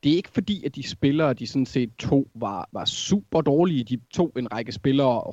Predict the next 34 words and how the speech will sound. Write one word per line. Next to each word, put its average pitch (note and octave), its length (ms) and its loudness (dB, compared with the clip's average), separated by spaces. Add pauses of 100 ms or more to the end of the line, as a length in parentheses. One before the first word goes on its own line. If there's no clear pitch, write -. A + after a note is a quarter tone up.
(100)
højere, A#2+ 440 0
end A#2 140 -4
man A2+ 160 -4
havde A2+ 140 0
forventet A#2+ 400 -2
i G#2+ 160 -4
Jordan A2 280 0
Brooks B2+ 280 0
og - 100 -8
Darrell G#2+ 200 2
Taylor, B2 360 4
men A2 160 0
det - 60 -8
er B2 60 6
jo B2 80 6
ikke B2+ 120 0
forfærdelige A#2 760 -2
valg, C3 180 2 (640)
øh, G#2+ 500 0 (100)
tror C3 220 2
jeg. F2 120 0
Men A#2 280 -2 (100)
jeg - 160 -2
synes, C3 400 2
det A#2+ 200 4
er A#2 140 -4
nogle A2+ 340 -4
mærkelige C3+ 480 2
dispositioner, B2 800 -2
de - 160 -6
har A#2 80 -6
gjort - 300 0
sig. - 140 -6 (580)
Øh, G#2 380 0